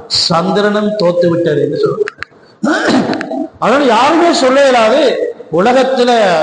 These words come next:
இந்த நூற்றாண்டுல, இந்த காலத்துல, இந்த இடத்துல அழகான மனிதர் இருந்தாலும் பேச இயலாது. அழகில் அல்லாஹ் பூர்த்தியை கொடுத்து விட்டான். அவருடைய குணத்துல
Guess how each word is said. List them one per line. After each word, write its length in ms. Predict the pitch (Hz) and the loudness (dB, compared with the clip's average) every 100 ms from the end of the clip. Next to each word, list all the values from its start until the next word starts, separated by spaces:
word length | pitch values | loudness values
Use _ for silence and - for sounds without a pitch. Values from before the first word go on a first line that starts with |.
| - | 0
இந்த 200 | 196 262 269 | 0 2 2
நூற்றாண்டுல, 840 | 269 262 247 240 240 233 220 202 | 0 2 2 2 2 2 2 2
இந்த 220 | 247 262 - | 0 0 0
காலத்துல, 540 | 240 233 240 226 214 | 2 2 0 0 0
இந்த 180 | 240 269 | 0 2
இடத்துல 340 | 262 262 247 233 190 - - - - | 2 0 0 2 2 0 -2 -4 -6
அழகான 480 | - 160 170 247 285 | -4 -2 0 2 2
மனிதர் 300 | 254 247 240 | 2 2 2
இருந்தாலும் 440 | 226 208 208 214 | 2 2 0 0
பேச 280 | 208 202 202 | 0 -2 0
இயலாது. 760 | 170 160 147 160 185 - - - - - | -2 0 0 0 -2 -2 -8 -10 -14 -8
அழகில் 440 | 147 170 196 190 | -4 -2 -2 0
அல்லாஹ் 400 | 170 160 160 151 160 | 0 0 0 0 0
பூர்த்தியை 380 | 185 196 190 190 | -2 -2 -2 -2
கொடுத்து 260 | - - 135 | -4 -4 -6
விட்டான். 320 | 127 - 719 - - 131 - - - - - - 1077 587 - - - - - - - - - - _ _ - - - _ - | -6 -10 -12 -12 -4 -4 -6 -18 -20 -20 -18 -14 -8 -4 -2 -2 -2 -2 -4 -4 -6 -8 -14 -20 _ _ -20 -20 -20 _ -6
அவருடைய 400 | 190 240 247 247 | -2 0 0 0
குணத்துல 640 | 240 320 330 320 233 170 | 2 2 2 0 0 -2